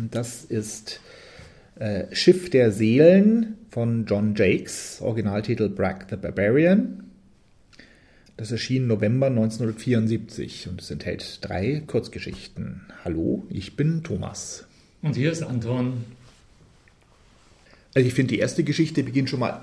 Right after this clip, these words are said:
Speaker 1: sehr aussichtsreich. Die, die habe ich noch nie gelesen, diese Geschichten, auch vor, vor dreißig Jahren nicht. Aber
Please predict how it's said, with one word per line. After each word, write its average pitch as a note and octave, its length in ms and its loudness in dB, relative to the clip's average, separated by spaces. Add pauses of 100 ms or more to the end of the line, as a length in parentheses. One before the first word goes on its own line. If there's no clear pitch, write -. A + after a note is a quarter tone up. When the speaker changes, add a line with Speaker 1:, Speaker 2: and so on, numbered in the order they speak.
(380)
Speaker 1:
sehr D3 640 4
aussichtsreich. F#2+ 880 -2 (1000)
Die, A#2+ 360 -8
die C3+ 200 -2
habe B2+ 120 0
ich C3 80 0
noch C3 80 4
nie D3 120 6
gelesen, C3 680 4 (580)
diese C#3+ 380 2
Geschichten, - 460 -4
auch A2 140 -2
vor, G#2+ 220 -2
vor - 80 -4
dreißig G2+ 360 -2
Jahren G2+ 220 0
nicht. - 440 0
Aber A#2+ 260 2